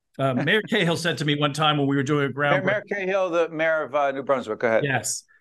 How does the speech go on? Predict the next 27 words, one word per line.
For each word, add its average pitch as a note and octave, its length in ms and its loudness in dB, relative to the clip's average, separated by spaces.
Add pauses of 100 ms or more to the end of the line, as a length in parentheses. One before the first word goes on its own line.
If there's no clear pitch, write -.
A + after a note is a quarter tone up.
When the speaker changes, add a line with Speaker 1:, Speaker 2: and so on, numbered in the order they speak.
(160)
Speaker 1:
And C#3+ 400 0
he E3 260 -2
said D#3+ 380 2
to E3+ 120 -6
me D3+ 260 2
as C#3 180 2
we D3 120 0
were C#3+ 200 -2
walking D3+ 560 0
off C#3+ 320 2
the C3 100 -2
podium, C3+ 840 0 (460)
um, A#2+ 460 0
after, C#3+ 460 0
at C3+ 80 2
a B2+ 60 2
project C#3+ 560 0
that C3+ 260 0 (140)
had B3+ 260 0
some C#3+ 240 0
real G3 240 0
rough E3 300 -2
going C3 400 -2
getting C#3 300 2
to B2+ 120 -6
that A2+ 240 -2
gate. A#2 320 0